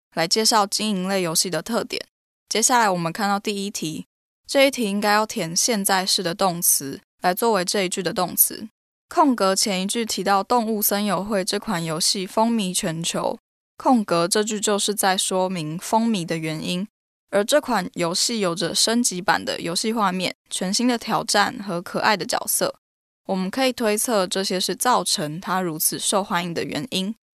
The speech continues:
所以答案选一，contribute。接下来我们看到第二题，这个空格可以填形容词或分词，用对等连接词and连接后面的形容词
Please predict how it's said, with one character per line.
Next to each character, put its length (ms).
所 200
以 60
答 140
案 160
选 320
一， 320
contribute。 760
接 160
下 200
来 100
我 60
们 160
看 120
到 140
第 160
二 220
题， 340
这 140
个 120
空 320
格 240
可 160
以 80
填 280
形 200
容 220
词 180
或 200
分 260
词， 340
用 200
对 180
等 280
连 180
接 160
词 320
and 260
连 200
接 160
后 180
面 160
的 120
形 180
容 180
词 460